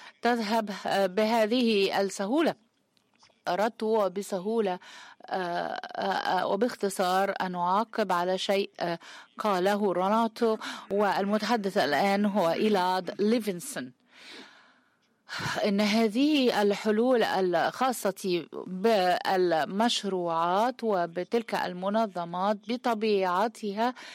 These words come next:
تجارية، والمشاكل التي تطرأ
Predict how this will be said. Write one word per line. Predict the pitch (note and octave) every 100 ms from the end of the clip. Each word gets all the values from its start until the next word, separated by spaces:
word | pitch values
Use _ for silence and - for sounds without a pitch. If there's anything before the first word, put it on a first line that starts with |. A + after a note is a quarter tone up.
| - - - _
تجارية، | - B3+ C4+ C4+ D4 C4+ E3+ - _ _ _ -
والمشاكل | E3+ F3 D3+ D#3 E3+ - - G3 F3 E3 - - - G3+ F3+ F3+ E3+ E3 G#3 G#3 C#4+ E4 - G3
التي | F#3 G3 A3+ A3+ G#3
تطرأ | G3+ A#3+ A3 G#3+ F3+